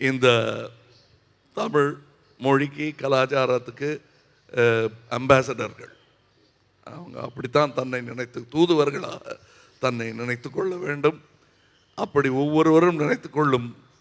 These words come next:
பட்சத்தில் அது அங்குல அங்குலமாக அல்ல, வேகமாக, காத தூரம், காத தூரமாக கடக்கும் என்பதுதான்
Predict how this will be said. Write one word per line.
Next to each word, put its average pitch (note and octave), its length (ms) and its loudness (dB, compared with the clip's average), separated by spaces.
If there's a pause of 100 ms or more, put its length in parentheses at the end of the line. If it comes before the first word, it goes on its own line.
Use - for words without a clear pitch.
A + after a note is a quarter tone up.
பட்சத்தில் C#3+ 560 -2 (1300)
அது B2+ 220 2 (300)
அங்குல E3 360 4
அங்குலமாக C#3 520 0 (140)
அல்ல, A#2+ 200 -4 (1400)
வேகமாக, C#3+ 600 4 (260)
காத C#3+ 300 -2
தூரம், D3 320 2
காத C#3 260 -2 (120)
தூரமாக B2+ 600 -2
கடக்கும் A#2+ 420 -12 (600)
என்பதுதான் A#2 600 -2